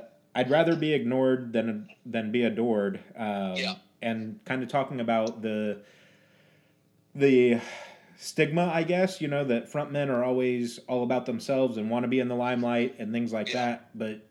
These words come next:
Speaker 1: that's not really how you are. Let's talk about that a little bit.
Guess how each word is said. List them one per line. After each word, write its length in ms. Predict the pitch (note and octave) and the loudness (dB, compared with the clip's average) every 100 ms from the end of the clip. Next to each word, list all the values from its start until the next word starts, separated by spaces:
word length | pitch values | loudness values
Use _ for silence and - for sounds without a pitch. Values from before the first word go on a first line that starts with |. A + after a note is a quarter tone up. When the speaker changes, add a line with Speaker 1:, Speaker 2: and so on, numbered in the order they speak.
| _ _ _ | _ _ _
Speaker 1:
that's 280 | A#2 A#2+ - | -4 -4 -2
not 140 | D3+ | -2
really 200 | C3+ C#3 | 2 2
how 160 | B2+ B2 | 2 0
you 240 | A2+ A#2 | 2 2
are. 200 | A2+ A2 | 2 2
Let's 240 | G2+ A2+ - | 0 -6 -4
talk 220 | D#3 D3+ | -4 0
about 180 | A2+ G2+ | -2 0
that 140 | G2 | -2
a 20 | |
little 180 | G2 F#2 | -2 -6
bit. 220 | F2+ F2+ | -8 -12